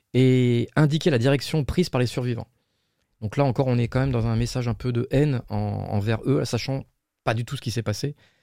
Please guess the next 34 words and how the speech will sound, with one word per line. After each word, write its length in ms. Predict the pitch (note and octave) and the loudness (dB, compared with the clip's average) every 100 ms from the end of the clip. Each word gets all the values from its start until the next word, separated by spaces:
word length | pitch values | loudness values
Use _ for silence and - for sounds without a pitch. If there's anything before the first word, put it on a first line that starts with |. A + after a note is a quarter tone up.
| _ _ _ _ _ | _ _ _ _ _
Et, 200 | B2 A#2+ | 2 4
euh, 560 | G#2+ G2+ G2+ G2 F#2 F#2 | 4 4 2 0 -2 -2
et 120 | A2 | -2
c'est 140 | - G#2+ | -2 -4
ça 180 | - | -4
qui 160 | C3+ - | -4 -2
est 40 | |
un, 240 | G#2 G2+ G2+ | -2 0 -2
un 60 | |
peu 160 | G#2+ C3+ | -2 -4
compliqué, 380 | B2 G#2 A2 C#3 | -4 -6 -6 -4
encore 280 | A#2 A2 A#2 | -4 -2 -4
une 80 | |
fois, 240 | A2 - B2+ | -4 -2 -2
euh, 320 | C3 G#2+ G#2+ G#2+ _ _ _ _ _ G#2+ | 0 -2 -4 -10 _ _ _ _ _ -6
euh, 100 | F#2+ | -2
avec 160 | G#2+ | -2
toute 220 | G#2 A#2+ - | -2 -6 -6
l'histoire 460 | B2 - D3 C#3 | -6 -2 0 0
de, 120 | A#2+ A2+ | 0 -4
de, 200 | A2 G#2+ | -4 -6
de, 520 | - G#2+ A2 A2+ A2 | -6 -6 -6 -8 -10
de, 220 | - F#2+ A2+ _ _ _ _ _ _ | -12 -12 -14 _ _ _ _ _ _
du, 240 | G#2+ G#2+ G#2+ | -10 -4 -2
de, 120 | G#2+ | 0
de 100 | G#2 | 0
la 80 | G#2+ | 0
colonisation 440 | B2 A#2 A#2 A#2+ | 0 0 -2 0
d'Amérique, 420 | G#2+ G#2 B2+ C3 | 0 2 0 -4
c'est 140 | - G2 | -8 -8
ça 220 | - A#2+ | -6 -8
qui 120 | - | -8
a 100 | F#2+ | -10
fait 200 | G2+ - | -6 -8